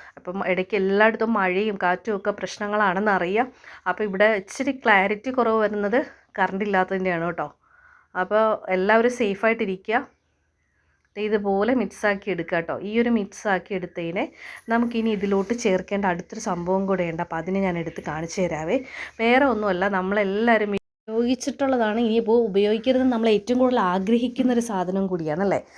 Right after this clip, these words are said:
അപ്പോൾ അതെന്താണെന്ന് ഞാൻ നിങ്ങളെ കാണിച്ചു തരാം കേട്ടോ. വേറെ ഒന്നുമല്ല, നമ്മളൊക്കെ കൊറോണ സമയത്ത് ഏറ്റവും കൂടുതൽ ഉപയോഗിച്ചിരുന്നൊരു സാധനമാണ് മാസ്ക് എന്ന് പറയുന്നത്.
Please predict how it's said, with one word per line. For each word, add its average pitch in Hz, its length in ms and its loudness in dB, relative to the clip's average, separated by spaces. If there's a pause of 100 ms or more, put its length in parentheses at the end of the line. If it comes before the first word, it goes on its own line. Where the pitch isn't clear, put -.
(180)
അപ്പോൾ - 180 4
അതെന്താണെന്ന് 185 520 0
ഞാൻ 165 120 -2
നിങ്ങളെ 156 280 -4
കാണിച്ചു 143 380 -6
തരാം 156 160 -4
കേട്ടോ. 156 160 -4
വേറെ 185 280 2
ഒന്നുമല്ല, 196 480 0
നമ്മളൊക്കെ 180 540 -4
കൊറോണ 165 380 -2
സമയത്ത് 175 400 -6
ഏറ്റവും 160 300 -6
കൂടുതൽ 175 180 -2
ഉപയോഗിച്ചിരുന്നൊരു 165 580 -6
സാധനമാണ് 160 500 -4
മാസ്ക് 160 380 -4
എന്ന് 180 160 -4
പറയുന്നത്. 147 500 -4